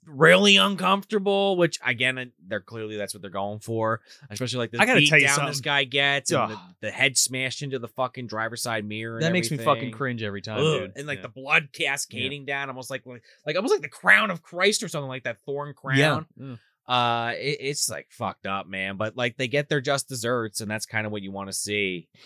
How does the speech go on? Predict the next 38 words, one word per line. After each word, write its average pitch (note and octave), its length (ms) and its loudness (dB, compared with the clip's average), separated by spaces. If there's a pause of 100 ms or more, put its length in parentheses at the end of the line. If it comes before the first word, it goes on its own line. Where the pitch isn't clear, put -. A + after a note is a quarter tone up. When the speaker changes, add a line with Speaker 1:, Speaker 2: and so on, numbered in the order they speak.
(160)
Speaker 1:
Even, G3 220 8
even A3+ 200 2
the A#3+ 60 2
guy A3 200 6
who A3 140 -2
thought, G#3 460 6
like, F#3 340 4 (240)
"Well, G3 380 10 (120)
I, E3+ 200 0
I F#3+ 160 6
didn't A3 220 2
help, G#3+ 280 2
but F3 120 -2
I F#3 260 4
felt F#3+ 340 2
bad D#3 240 6
about D3+ 140 -4
it." - 40 0
It's C#3 100 -6
like, A#2+ 120 -8
"Well, B2 160 -8
no, C#3+ 120 0
you B2 140 -2
still D#3 280 0
didn't A#2 300 0
help, B2 360 4
and A2 100 -4
this A2 160 -6
man A2 260 0
still - 200 -2
was G#2+ 160 -6
framed A2+ 400 -4
for A2 120 -8
all G#2+ 100 0
this, G#2 200 -6
and G2+ 200 -12
you G2+ 120 -12
just G2+ 320 -4